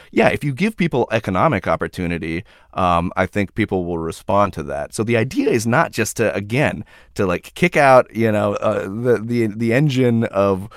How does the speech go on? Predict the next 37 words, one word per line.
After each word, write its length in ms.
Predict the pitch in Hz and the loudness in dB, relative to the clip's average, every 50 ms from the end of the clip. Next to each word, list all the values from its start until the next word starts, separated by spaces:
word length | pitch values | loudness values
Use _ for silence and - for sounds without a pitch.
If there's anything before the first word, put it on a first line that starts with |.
| - - - | -20 -14 -4
of 300 | - 101 98 92 - - | 0 0 0 0 -2 -2
technological 560 | - 131 - 120 107 104 104 95 98 101 101 | -2 -2 0 2 4 4 4 2 2 -2 -2
innovation 560 | 95 87 85 107 120 120 113 - 82 78 76 - - - - | -2 0 0 2 0 0 0 -4 -8 -8 -8 -12 -16 -18 -14
that 400 | - 110 120 165 196 208 - - | -10 -4 -2 0 2 2 2 2
we 140 | 151 156 139 | 0 -2 -2
keep 260 | - - 151 151 165 | -2 -6 -6 -2 -2
intact. 640 | 143 127 123 - 175 180 156 110 - - - - - _ - - _ | -2 -2 -2 -2 -2 -2 -2 -2 -4 -8 -16 -20 -20 _ -20 -20 _
It's 180 | - 139 139 - | -4 -4 -4 -2
just 200 | - 233 - - | -4 -6 -6 -4
to 80 | 139 113 | -4 -4
look 440 | 110 110 117 139 170 185 180 - - - | -4 -6 -6 -4 -4 -4 -4 -6 -6 -6
at 160 | 120 113 - | -6 -6 -2
the 80 | - | -4
ways 800 | 107 98 101 104 117 143 165 175 175 165 160 131 101 90 - - _ _ - | -4 -4 -4 -4 -2 -2 0 0 0 0 -2 -2 -4 -6 -8 -14 _ _ -8
in 200 | - 101 95 90 | -6 -4 -4 -2
which 460 | 90 87 80 80 - - - - - _ _ _ _ _ - _ _ _ - | -2 -2 -2 -4 -4 -6 -14 -16 -16 _ _ _ _ _ -20 _ _ _ -6
the 120 | 120 110 | -4 -4
technology 840 | - - 113 101 - 117 107 113 117 117 113 110 107 104 95 90 90 90 | -2 0 0 0 0 2 2 2 4 4 2 0 0 -2 -2 -2 -2 -4
is 260 | - 98 95 92 - | -2 -4 -4 -4 -4
serving 560 | - - 139 147 139 127 123 110 110 110 110 | -4 -2 0 0 2 2 2 0 2 0 -2
a 220 | - 95 92 92 90 | 0 0 0 0 0
sliver 420 | - - - 143 196 214 208 180 | -4 -8 -2 2 2 4 4 4
of 160 | 135 104 - - - | 2 2 0 -8 -10
people 440 | - 117 92 87 - 90 90 92 - - | -4 -4 -4 -2 -2 -2 -2 -2 0 0
at 140 | 101 98 | -2 -2
the 80 | - 104 | 0 -2
expense 440 | 95 - - - 110 101 92 90 - | -4 -4 -4 -4 -2 -2 -2 -2 -4
o-, 120 | 90 - - | -6 -4 -2
of 180 | - 95 87 | -2 -4 -2
the 60 | 98 | -2
many. 320 | 92 95 120 120 92 82 82 | -4 -2 0 -2 -2 -4 -6
And 140 | 90 87 85 | -6 -8 -6
how 240 | - 151 170 175 | -2 0 0 0
do 60 | 151 139 | 0 -2
we 120 | 135 131 | -4 -4
sort 240 | 123 - - 127 107 | -6 -4 -4 -2 -2
of 120 | 98 95 | -2 -4